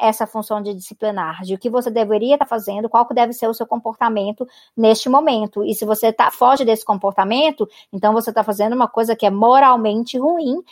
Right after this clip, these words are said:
e a gente vai, inclusive, te delatar em relação a isso, que é o que você acabou de falou, de falar, né, né, né, Dimitri? Essa questão de,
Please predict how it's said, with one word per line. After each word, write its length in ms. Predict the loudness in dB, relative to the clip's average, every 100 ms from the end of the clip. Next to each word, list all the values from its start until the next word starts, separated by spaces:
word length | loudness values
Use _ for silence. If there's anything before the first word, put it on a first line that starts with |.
| -16 0
e 60 | 2
a 100 | 2
gente 300 | 0 -4 0
vai, 220 | 2 2
inclusive, 360 | 0 -2 -2 -6
te 180 | -8 0
delatar 640 | 4 6 4 4 4 4
em 60 | 4
relação 320 | 2 2 0
a 60 | -2
isso, 200 | -4 -4
que 80 | -2
é 40 |
o 60 | -2
que 40 |
você 160 | -4 -4
acabou 300 | -2 -2 -4
de 80 | -2
falou, 400 | 0 4 2 0 _ _
de 60 | 2
falar, 360 | 6 6 4
né, 360 | 2 0 -2 -4
né, 380 | -6 -2 -2 -2
né, 140 | -2
Dimitri? 320 | -2 -4 -6 -4
Essa 240 | -4 -6
questão 420 | -8 -4 -2 -2
de, 240 | -2 -2